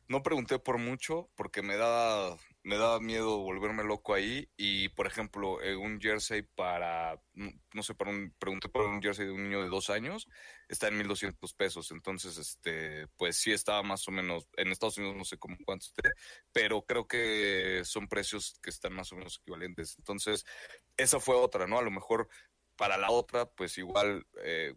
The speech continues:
no sé, algo, un tipo de descuento o algo, ¿no? Para la gente que precisamente no tiene acceso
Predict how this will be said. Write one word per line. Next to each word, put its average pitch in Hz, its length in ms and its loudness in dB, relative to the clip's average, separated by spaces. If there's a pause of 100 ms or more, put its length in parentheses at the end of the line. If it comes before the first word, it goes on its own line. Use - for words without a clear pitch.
(460)
no 101 260 -6
sé, - 380 -4
algo, 104 800 2 (160)
un 104 100 -14
tipo 110 240 -2
de 92 60 -2
descuento 107 680 -2
o 90 500 2
algo, 113 500 2
¿no? 104 140 -2
Para 95 200 -4
la 92 120 -8
gente 104 280 -8
que - 140 -10
precisamente 104 500 -8
no 104 140 -6
tiene 104 180 -6
acceso 104 460 -6